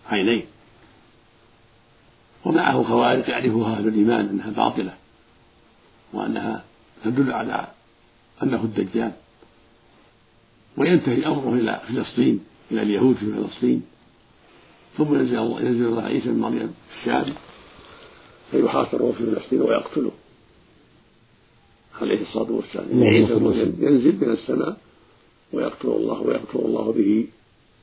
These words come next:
Speaker 1: الدجال، ويتولى بنفسه قتله عليه الصلاة والسلام.
Speaker 2: اللهم صل عليه.
Speaker 1: وعيسى، نزول عيسى أيضًا من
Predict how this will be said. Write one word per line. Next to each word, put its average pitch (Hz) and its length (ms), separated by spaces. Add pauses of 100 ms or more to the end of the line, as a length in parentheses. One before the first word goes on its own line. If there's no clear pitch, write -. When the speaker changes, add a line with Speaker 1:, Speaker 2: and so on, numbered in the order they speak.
Speaker 1:
الدجال، 101 480 (760)
ويتولى 110 560
بنفسه 110 520 (100)
قتله - 280
عليه - 260
الصلاة - 320
والسلام. - 260
Speaker 2:
اللهم 101 420
صل 101 160
عليه. 101 400 (540)
Speaker 1:
وعيسى، 156 440
نزول 135 320
عيسى 143 300
أيضًا 120 220
من 117 140